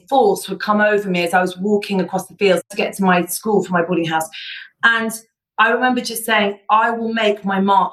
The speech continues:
in the world." And I just, it was sort of like a force bigger than me. I didn't even know what that really meant or why I was thinking that way.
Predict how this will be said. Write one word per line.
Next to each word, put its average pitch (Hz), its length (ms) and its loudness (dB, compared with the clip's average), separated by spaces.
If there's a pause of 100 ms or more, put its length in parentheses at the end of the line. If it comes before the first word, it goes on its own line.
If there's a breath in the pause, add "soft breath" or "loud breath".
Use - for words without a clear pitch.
in 196 140 -2
the 185 80 0
world." 190 420 2 (100)
And 202 80 -2
I 202 140 0
just, 254 280 -8 (200)
it - 160 -8
was 220 160 -4
sort 269 140 -2
of 320 80 -2
like 311 140 -2
a 208 80 -4 (140)
force - 300 2
bigger 202 200 2
than 185 220 4
me. 214 420 2
I 220 140 2
didn't 269 220 -4
even 190 260 -2
know 196 200 2
what 202 160 -4
that - 160 -12
really 180 200 -2
meant 240 440 0
or 190 120 -2
why 214 300 4
I 185 60 0
was 175 180 -6
thinking 247 380 -6
that 160 180 -4
way. - 360 -8